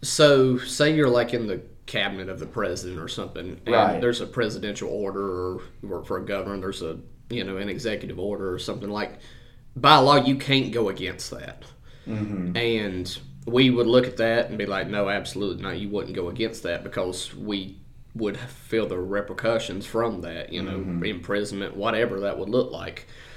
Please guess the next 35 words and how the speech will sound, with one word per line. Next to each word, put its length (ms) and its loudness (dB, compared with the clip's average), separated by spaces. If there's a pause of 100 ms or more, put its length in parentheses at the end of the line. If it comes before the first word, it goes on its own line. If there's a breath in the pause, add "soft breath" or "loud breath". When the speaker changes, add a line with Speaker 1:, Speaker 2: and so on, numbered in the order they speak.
(160 loud breath)
Speaker 1:
But 500 2 (440)
with 400 4
God, 320 6
who 140 6
is 140 2
so 160 6
much 260 0
more 340 6
than 320 -4
a 60 -6
president 580 0
or 180 0
an 60 -4
earthly 320 -2
ruler, 600 0
Speaker 2:
Yeah. 340 6
Speaker 1:
you 40 2
know, 160 2
this 280 -2
omniscient, 580 -2
you 100 -2
know, 120 -6
all-powerful 920 0 (680)
God, 500 4 (480 loud breath)
we 220 8
almost 560 4
don't 220 2
feel, 460 6 (140)
it's 140 -4
almost 260 2
like 140 -2
we 80 0
don't 180 -2
feel 340 2
the 280 -2